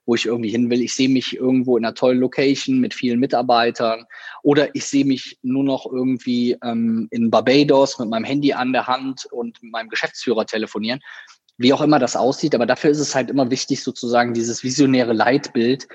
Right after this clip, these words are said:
ähm, man nennt das ja auch so ein bisschen so den Nordstern, den eigenen Nordstern zu haben, hinter dem man so ein bisschen herläuft.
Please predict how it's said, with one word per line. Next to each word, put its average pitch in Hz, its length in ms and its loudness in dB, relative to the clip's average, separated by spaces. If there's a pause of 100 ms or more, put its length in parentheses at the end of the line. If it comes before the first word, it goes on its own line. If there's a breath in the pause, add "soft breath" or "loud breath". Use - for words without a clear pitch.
(360 loud breath)
ähm, 113 180 -2
man 113 140 0
nennt 120 160 -2
das 123 120 -2
ja 104 100 0
auch 95 120 -4
so - 140 -4
ein - 20 -4
bisschen 120 240 -6
so 110 120 -2
den 107 180 0
Nordstern, 113 960 0
den 107 140 -2
eigenen 113 380 0
Nordstern 110 680 0
zu 101 200 -2
haben, 110 320 2
hinter 110 240 -4
dem 117 160 0
man 117 160 0
so 113 80 -4
ein 104 40 -4
bisschen 110 280 -4
herläuft. 117 580 2